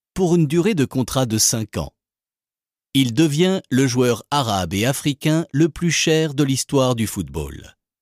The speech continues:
C'est pourquoi il est surnommé le Messi égyptien. Salah est un joueur rapide, mobile, travailleur et tactique,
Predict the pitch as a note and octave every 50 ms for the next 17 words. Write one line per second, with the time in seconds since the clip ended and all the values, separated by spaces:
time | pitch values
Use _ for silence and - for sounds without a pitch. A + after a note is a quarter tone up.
0 | _ _ _ _ _ _ _ _ _ _ _ _ - - - G#3+ - F#3 - -
1 | - D3 C#3 C#3 C#3+ - - _ _ _ - A2+ G2 - E2+ - - - C#3+ B2
2 | A#2 G#2 F#2 F2+ F2 F#2 G2+ - _ _ _ _ _ _ - A#2 B2 C3 B2 B2
3 | D3 D#3 C3+ - - - C3+ A2+ G2 F2+ G#2 D#2+ - - - D#2+ D2 - - _
4 | _ _ _ _ _ _ _ _ _ _ _ _ _ _ _ _ _ _ _ _
5 | _ _ _ _ _ _ _ _ - - - F#3 F3+ F#3 F#3 G3 G3+ F#3+ - _
6 | _ _ - D3+ D#3 - D#3 D3 C#3+ A#2+ C3 D#3 D#3 D3 B2 - - _ G#2+ F#2+
7 | C3+ F3+ - - A2+ G2 F2+ D#2 C#2+ C#2+ E2 D#2 - _ _ _ _ _ - G2+
8 | G#2+ D#3+ F#3+ D3 C#3 A2 F#2+ D#2+ D#2 D2+ D#2 D2 - _ _ _ _ _ _ _
9 | _ _ _ _ - - - D#3+ F3 F3 E3+ D#3 D3+ D3+ D3+ D3+ D#3 E3 E3 -
10 | - _ _ _ _ _ - G2 E2+ - _ - C#3 - - - - F3 F#3 -
11 | - - -